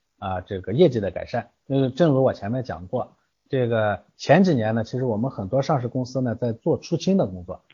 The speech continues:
他主动的把一些以前隐藏的，啊，或者以前在，包括像商誉啊，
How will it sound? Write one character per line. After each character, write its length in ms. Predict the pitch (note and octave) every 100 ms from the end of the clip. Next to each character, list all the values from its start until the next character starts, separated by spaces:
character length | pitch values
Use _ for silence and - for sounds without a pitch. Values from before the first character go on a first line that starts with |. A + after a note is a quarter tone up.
| _
他 140 | - F3+
主 240 | - A2+
动 160 | C#3+ G#3+
的 80 | C3+
把 160 | G2+
一 100 | G2
些 240 | G2+ A2+ A2
以 60 |
前 280 | G2+ G#2 G#2+
隐 140 | G#2 F2
藏 300 | - F#2 C3
的， 160 | C3+ - _ _
啊， 160 | G2+
或 160 | F#2 G#2+
者 100 | G2+
以 120 | F#2
前 260 | - F#2 G#2
在， 160 | G#2 G#2+ A2+ G2+ F#2+ _
包 140 | - D3
括 140 | C#3+
像 160 | B2 G#2+
商 340 | D3+ D3+ D#3+
誉 180 | F3+ D#3+
啊， 320 | C3+ B2 A#2+